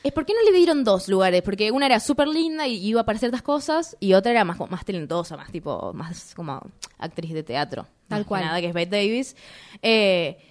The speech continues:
Speaker 1: y es esa cosa de que el poder estaba en los hombres y nada más que en los hombres. De hecho, hay un par de capítulos en el cual la asistente de dirección quiere di-, dirigir una película que ella escribió y le dicen como, "Buenísimo, pero no, la verdad que no, como seguí dirigiendo, seguí asistiendo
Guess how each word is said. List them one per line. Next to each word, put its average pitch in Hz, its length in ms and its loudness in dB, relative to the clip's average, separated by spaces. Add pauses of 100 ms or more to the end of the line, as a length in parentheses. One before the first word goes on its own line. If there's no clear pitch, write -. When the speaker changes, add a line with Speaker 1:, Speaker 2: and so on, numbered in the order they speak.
(160)
Speaker 1:
y 247 80 -4
es 262 80 -2
esa 285 140 2
cosa 294 220 0
de 269 120 2
que 175 80 0
el 170 80 -2
poder 180 340 0 (160)
estaba 247 280 -2
en 247 60 0
los 180 140 -2
hombres 214 380 -2
y - 80 -6
nada 202 240 0
más 214 140 0
que 214 80 -4
en 190 40 -2
los 175 160 -4
hombres. 208 280 2
De 175 100 2
hecho, 185 260 2
hay 170 220 2
un 180 180 -6
par 190 160 -4
de 185 60 -2
capítulos 185 400 -2
en 165 80 -4
el 147 100 -8
cual 170 300 -2
la 143 100 -4
asistente 180 320 -2
de 196 60 0
dirección 180 360 -2
quiere 190 220 0
di-, 156 220 -6
dirigir 190 480 -4
una 196 160 -2
película 185 340 -2
que 180 60 -4
ella 185 120 -6
escribió 175 500 0 (500)
y 156 140 -8
le 156 100 -2
dicen 175 180 -2
como, 147 300 -4 (460)
"Buenísimo, 202 480 2
pero 160 160 2
no, 202 100 4
la 175 100 4
verdad 170 160 0
que 190 80 -4
no, 202 220 2
como 143 260 -6
seguí 147 240 -2
dirigiendo, 180 440 -2
seguí 180 240 2
asistiendo 208 720 0